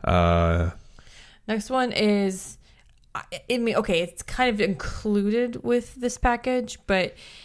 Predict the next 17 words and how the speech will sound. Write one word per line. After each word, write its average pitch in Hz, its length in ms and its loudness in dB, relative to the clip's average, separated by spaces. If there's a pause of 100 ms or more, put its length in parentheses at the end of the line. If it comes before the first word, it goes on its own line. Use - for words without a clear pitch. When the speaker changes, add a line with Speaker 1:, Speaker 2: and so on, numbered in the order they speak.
(280)
Speaker 2:
it's - 260 -4
considered 196 800 -2
free, 254 720 -10
I 131 120 -2
guess. 135 320 -2
But - 280 -2
the 202 120 2
Magic 208 400 0
Your 196 140 -2
Way 190 160 -2
package 185 500 -4
inclusions, 170 680 -8
like - 280 -8 (560)
Wi-Fi 180 680 -4 (220)
and 170 760 -6
Magical 185 480 -2
Express, - 800 -4